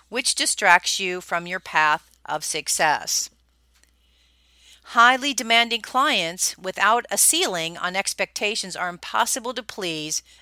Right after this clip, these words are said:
and basically, I think, miserable to work with. Clients with irrational or unreasonable expectations never provide glowing business reviews. They're often negative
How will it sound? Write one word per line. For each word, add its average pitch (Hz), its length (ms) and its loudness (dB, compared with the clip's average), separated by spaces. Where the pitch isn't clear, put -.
and 185 220 -10
basically, 214 440 -2
I 180 140 4
think, 165 260 -8
miserable 156 680 -6
to 180 100 -10
work 165 260 -8
with. - 380 -8
Clients 339 480 0
with 233 160 -2
irrational 190 720 4
or 180 160 0
unreasonable 180 920 -4
expectations 175 1080 -4
never 254 300 0
provide 185 440 2
glowing 196 460 -2
business 185 480 -6
reviews. 165 680 -10
They're 180 160 2
often 180 360 2
negative 233 640 -2